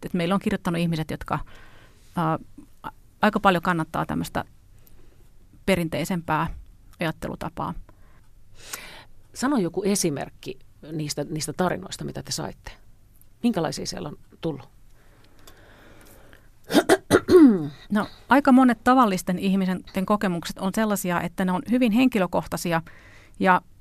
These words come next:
Speaker 1: ne voi olla sellaisia, että, että yksilö itse ei välttämättä ihan hirveästi uskoisi, ää, sellaiseen, että tämmöistä voi tapahtua, mutta jos siinä on jollain tavalla omat tunteet pelissä voimakkaasti, niin silloin e-,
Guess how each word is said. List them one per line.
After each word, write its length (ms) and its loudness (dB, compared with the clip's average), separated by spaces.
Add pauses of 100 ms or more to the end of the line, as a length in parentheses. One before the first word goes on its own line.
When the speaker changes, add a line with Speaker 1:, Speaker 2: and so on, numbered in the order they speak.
(560)
Speaker 1:
ne 140 4
voi 140 2
olla 120 2
sellaisia, 440 0
että, 180 -2
että 200 -2
yksilö 320 0
itse 400 -2
ei 160 0
välttämättä 540 -2
ihan 220 0
hirveästi 540 0
uskoisi, 560 -4 (800)
ää, 140 2
sellaiseen, 420 0
että 120 -6
tämmöistä 340 -2
voi 160 -2
tapahtua, 540 -2 (340)
mutta 380 -2 (320)
jos 220 -2
siinä 260 2
on 180 2
jollain 320 2
tavalla 300 -2
omat 340 0
tunteet 440 -4
pelissä 320 -2
voimakkaasti, 680 -2
niin 140 -4
silloin 340 -4 (300)
e-, 60 -12